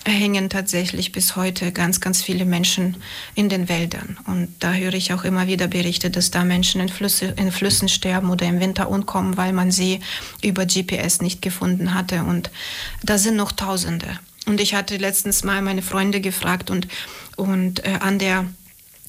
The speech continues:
Grenze in den Kleinstädten, da sind teilweise mehr Geflüchtete als Einwohner in den Dörfern. Und, und, äh, ja, da gibt's genauso Pushbacks. Also Pushback bedeutet ja, ähm, Abschiebungen und da geht die Polizei sehr gewaltsam vor.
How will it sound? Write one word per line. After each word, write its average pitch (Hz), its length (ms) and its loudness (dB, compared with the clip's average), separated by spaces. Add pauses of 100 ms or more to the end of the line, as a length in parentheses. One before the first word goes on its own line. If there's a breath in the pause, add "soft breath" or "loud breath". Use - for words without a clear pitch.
Grenze 202 380 2
in 196 60 2
den 185 100 0
Kleinstädten, 185 720 0
da 190 100 0
sind 208 240 0
teilweise 190 500 2
mehr 190 400 2 (120)
Geflüchtete 185 680 -2
als 180 360 2 (300)
Einwohner 180 600 0 (100)
in 196 140 0
den 180 180 2
Dörfern. 175 600 -2
Und, 185 240 -2 (680 loud breath)
und, 190 420 0 (100)
äh, 190 640 0
ja, 202 180 4
da 190 120 0
gibt's 185 240 -2
genauso 190 440 0
Pushbacks. 196 640 0
Also 185 200 0
Pushback 202 420 -2
bedeutet 196 520 -2
ja, 190 280 2 (520 loud breath)
ähm, 185 520 2
Abschiebungen 208 760 2 (120)
und 202 200 0
da 180 160 2
geht 185 280 -4
die 180 40 -2
Polizei 185 460 0
sehr 185 180 0
gewaltsam 180 540 0
vor. 190 320 -4